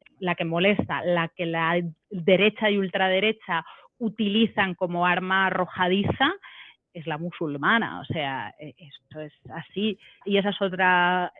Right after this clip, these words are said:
gran bolsa de mano de obra barata que sostiene la agricultura en el sur de España, eh, es la gente del norte de África, y eso es la cabeza de turco que ha utilizado la ultraderecha para,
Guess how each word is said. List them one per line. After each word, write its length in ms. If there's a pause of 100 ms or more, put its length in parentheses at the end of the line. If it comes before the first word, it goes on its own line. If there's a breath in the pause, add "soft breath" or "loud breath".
gran 320
bolsa 360
de 140
mano 260
de 120
obra 300
barata 400
que 120
sostiene 380
la 100
agricultura 600
en 100
el 100
sur 200
de 80
España, 640 (640)
eh, 320
es 80
la 120
gente 260
del 420
norte 240
de 60
África, 520 (560)
y 200
eso 200
es 120 (260)
la 160
cabeza 320
de 140
turco 360
que 60
ha 60
utilizado 500
la 100
ultraderecha 600
para, 580